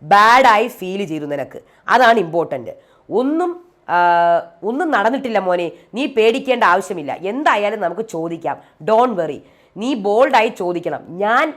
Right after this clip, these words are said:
കണ്ടതാണ് അവൻ നിന്റെ പുറത്ത് കയറുന്നത്." അപ്പം റെന, "എൻ്റെ ചെക്കൻ ഇത് കാണുന്നുണ്ടാവും, ഓന് ഇത് ഭയങ്കര വിഷ ബാഡായിട്ട് ഫീൽ ചെയ്യും, ഫണ്ണായിട്ടാണ് ഞാൻ കാണിച്ചത്" എന്ന് റെന പറയാണ്. അപ്പം ബിന്നി, നിനക്കല്ല ബാഡ് ആവുന്നത്,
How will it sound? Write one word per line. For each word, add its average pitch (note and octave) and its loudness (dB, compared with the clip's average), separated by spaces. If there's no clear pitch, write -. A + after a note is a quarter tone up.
കണ്ടതാണ് G3+ 0
അവൻ G3+ -4
നിന്റെ F#3+ -8
പുറത്ത് F3+ -4
കയറുന്നത്." D#3+ -4
അപ്പം G3+ -4
റെന, E3+ 0
"എൻ്റെ A3+ -4
ചെക്കൻ C4 -6
ഇത് B3+ -4
കാണുന്നുണ്ടാവും, A#3 0
ഓന് B3 0
ഇത് A#3 -8
ഭയങ്കര A#3+ -2
വിഷ A3 -2
ബാഡായിട്ട് B3+ 4
ഫീൽ A#3 -8
ചെയ്യും, A#3 -10
ഫണ്ണായിട്ടാണ് C#4+ 0
ഞാൻ C#4 2
കാണിച്ചത്" A3 2
എന്ന് G3+ -6
റെന G#3 4
പറയാണ്. F#3 2
അപ്പം E3+ -8
ബിന്നി, F3 -10
നിനക്കല്ല B3+ -2
ബാഡ് G#3 4
ആവുന്നത്, F#3+ -2